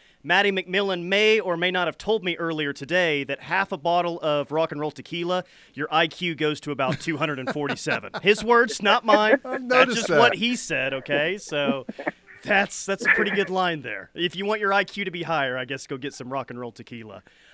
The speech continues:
Speaker 1: Uh, w-, Bob, we had a question out a couple of days ago about which wide receivers had the best,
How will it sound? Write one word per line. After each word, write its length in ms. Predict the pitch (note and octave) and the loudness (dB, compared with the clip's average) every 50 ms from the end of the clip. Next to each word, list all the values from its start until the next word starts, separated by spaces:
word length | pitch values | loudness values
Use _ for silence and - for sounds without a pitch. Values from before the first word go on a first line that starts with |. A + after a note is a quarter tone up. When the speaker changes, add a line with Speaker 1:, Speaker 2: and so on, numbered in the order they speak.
| _ _ | _ _
Speaker 1:
Uh, 340 | - F3 F3 F3 E3+ D#3+ D#3 C#3+ _ _ | 2 4 4 6 6 4 2 0 _ _
w-, 180 | - E3+ G#3+ G3 | -6 -6 -6 2
Bob, 240 | G3 G3+ G3 G3 F#3 | 6 6 6 8 6
we 100 | F#3+ G3+ | 4 2
had 140 | G#3 G#3+ F#3 | 2 2 2
a 40 | D3 | 0
question 480 | - - F#3 F#3 F3+ - - - F3 | 0 0 0 2 2 0 -2 -2 -2
out 400 | D#3+ D#3 D3+ D3 C#3+ C#3 - - - | 0 0 2 2 0 -2 -4 -6 -8
a 60 | D3 | -6
couple 260 | D3 - F3 - D3+ D3 | -4 -4 -4 -4 -4 -4
of 80 | C3+ | -2
days 240 | C3+ D#3 D3+ D3 C#3+ | 0 0 -2 -2 -4
ago 260 | C#3+ B2+ D3 C#3 C3+ | -4 -4 -2 -2 -2
about 320 | C3 B2 C#3+ B2+ B2 A2+ - _ _ _ _ _ _ _ _ _ _ - - - - | -2 -2 -2 -2 -2 -4 -6 _ _ _ _ _ _ _ _ _ _ -16 -16 -14 -6
which 260 | - F3 F3+ - - | -4 -2 -2 -2 -2
wide 240 | D#3 E3+ E3 E3 D#3 | 0 0 2 2 0
receivers 520 | D#3 - - E3+ E3 D#3 C#3+ D3 C#3+ - | -2 -4 -6 -6 -6 -6 -6 -8 -6 -2
had 160 | D3+ D3 D3 | -2 -2 -2
the 80 | B2+ C3 | -2 -4
best, 420 | G#2+ - D3 D3 C#3+ - - - | -4 -2 0 0 0 -2 -6 -12